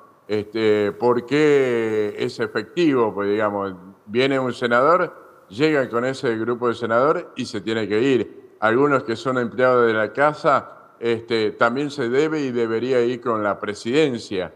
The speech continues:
en, en cada uno de los periodos, ¿no? Durar cuatro años. Hay algunos proyectos, eh, en danza que todavía no pasaron ni siquiera por asesores, pero que sí es una idea general de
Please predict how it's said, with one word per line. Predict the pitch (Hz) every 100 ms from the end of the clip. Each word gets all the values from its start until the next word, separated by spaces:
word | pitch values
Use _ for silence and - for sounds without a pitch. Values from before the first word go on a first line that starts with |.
| - _ _ 95
en, | - 113 113 120
en | 120
cada | - 123 120
uno | 120 123 113
de |
los | 107 101
periodos, | 113 107 98 95
¿no? | 101 127 135
Durar | 120 120 127 120
cuatro | 123 127 123 120 123
años. | 131 139 127 - _ -
Hay | 156 175
algunos | 151 151 147
proyectos, | - 135 123 127 - 123 120 117 -
eh, | 123 123 120 117 120
en | 123 120
danza | 123 143 147 151 127
que | 120
todavía | 113 117 117 123 139 127
no | 123 123
pasaron | 120 - 131 131 120
ni | 107
siquiera | 107 120 127 120 - - - -
por | 120 123 117 120
asesores, | 120 - 113 - 147 147 135
pero | 113 107
que | - 101
sí | - 131 131 _ _ _
es | 117 127 -
una | 131 120 117
idea | 113 117 127 117
general | - 107 110 120 123 120
de | 110 107 101